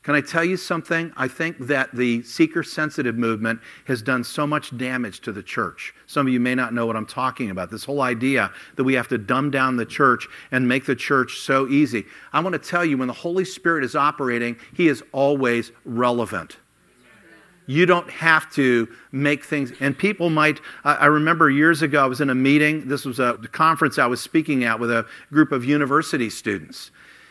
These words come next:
And at the end, we had this call for people to come forth and just for prayer. And God was doing things all over at the front of the room. I mean, there were hundreds of kids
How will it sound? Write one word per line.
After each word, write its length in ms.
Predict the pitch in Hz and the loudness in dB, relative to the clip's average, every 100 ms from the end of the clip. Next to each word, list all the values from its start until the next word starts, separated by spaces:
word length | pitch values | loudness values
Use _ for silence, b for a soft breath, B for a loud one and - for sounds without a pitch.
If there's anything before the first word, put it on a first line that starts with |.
| B | B
And 280 | 139 135 131 | 0 2 2
at 160 | 139 135 | 0 0
the 180 | 143 139 | 0 0
end, 200 | 165 151 | 0 0
we 120 | 131 | 2
had 160 | 139 123 | 0 -2
this 160 | 127 | -6
call 400 | - - 160 147 | -8 -4 0 0
for 160 | 120 123 | -2 -8
people 280 | - 156 143 | -6 -4 -4
to 40 | |
come 240 | 127 151 139 | -4 -4 -6
forth 480 | - 156 156 143 | -4 0 2 0
and 220 | 135 120 113 B B - | -2 -6 -6 B B -4
just 240 | 156 143 - 120 - | -2 -2 -6 -16 -16
for 260 | 113 - 139 | -16 -4 -2
prayer. 460 | - - 165 151 120 | -2 0 4 4 2
And 200 | 131 120 | 0 0
God 280 | 151 185 | 0 0
was 180 | 165 127 | 0 -2
doing 260 | 110 170 170 | 0 -2 -4
things 360 | - 135 127 - | -4 -4 -4 -6
all 340 | 143 156 165 156 | -4 -2 -2 -2
over 260 | 160 165 131 | -4 -2 -4
at 80 | 107 | -4
the 80 | |
front 240 | 113 143 139 | -4 -2 0
of 80 | 123 | 0
the 80 | |
room. 240 | 123 131 113 | 0 -2 -2
I 80 | 110 | -4
mean, 80 | |
there 80 | 113 | -4
were 80 | 113 | -4
hundreds 380 | 110 170 165 139 | -4 0 0 0
of 100 | - | -2
kids 360 | - 139 107 | 0 2 2